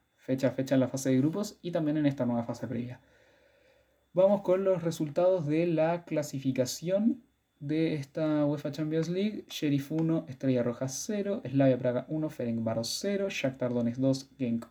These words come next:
uno, Midtjylland cero, P S V uno, Ludogorets dos, Olympiacos dos, el Ludogorets pasó por penales, Mónaco tres, Sparta Praga uno, Young Boys tres, Cluj uno, Benfica dos, Sparta de Moscú cero,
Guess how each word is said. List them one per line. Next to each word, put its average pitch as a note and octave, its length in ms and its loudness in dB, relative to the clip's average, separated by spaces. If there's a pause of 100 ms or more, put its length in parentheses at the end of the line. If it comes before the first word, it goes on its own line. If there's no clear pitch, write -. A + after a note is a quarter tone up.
(100)
uno, F#3+ 380 0
Midtjylland C3 640 4
cero, C#3+ 420 -2 (100)
P B2 120 -4
S A#2+ 160 -6
V A#2 220 -4 (100)
uno, G3 420 -2 (540)
Ludogorets E3+ 800 2 (120)
dos, E3 440 2
Olympiacos A#2+ 680 -2
dos, G#3 460 -2 (400)
el - 100 -20
Ludogorets A2 500 -6
pasó A#2 360 -4
por G#3+ 240 2
penales, E3+ 560 0 (960)
Mónaco F3+ 480 2
tres, E3+ 360 0
Sparta C3+ 400 -2
Praga A2+ 380 -2
uno, G3+ 400 -2 (240)
Young E3 300 0
Boys B2+ 260 2
tres, C#3+ 280 -2
Cluj A#2 340 -2 (180)
uno, F#3+ 320 -2
Benfica C3+ 480 2
dos, C#3+ 280 -2
Sparta B2+ 320 -4
de A2+ 60 0
Moscú A#2 340 -8
cero, G3 480 -2